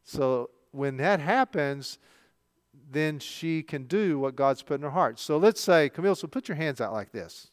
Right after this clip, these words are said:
okay? And Thomas, would you grab her wrist? Now, when she's not walking in the light,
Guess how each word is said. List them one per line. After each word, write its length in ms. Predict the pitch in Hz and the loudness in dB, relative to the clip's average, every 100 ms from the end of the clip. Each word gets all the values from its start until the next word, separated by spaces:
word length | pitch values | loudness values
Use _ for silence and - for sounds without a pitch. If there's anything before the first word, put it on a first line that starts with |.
| - | -16
okay? 320 | - 123 139 _ _ _ - _ - | -6 -4 -4 _ _ _ -20 _ -6
And 260 | 139 135 | -4 -2
Thomas, 320 | 143 156 165 - | 2 2 0 -4
would 100 | 143 | -8
you 80 | 170 | 0
grab 260 | 147 147 | 2 4
her 80 | 135 | 2
wrist? 420 | 131 151 - - _ _ _ _ _ _ _ _ _ _ _ _ _ _ _ _ _ | 0 0 -4 -14 _ _ _ _ _ _ _ _ _ _ _ _ _ _ _ _ _
Now, 420 | 113 147 143 135 - _ _ | -4 0 2 0 -4 _ _
when 220 | 151 175 | 0 0
she's 240 | 165 170 135 | 0 -4 2
not 320 | 196 311 240 | 6 6 6
walking 460 | 190 175 156 170 147 | 6 6 6 0 -4
in 100 | 131 | -2
the 100 | 127 | -2
light, 560 | 117 123 175 - - | 0 2 2 -2 -12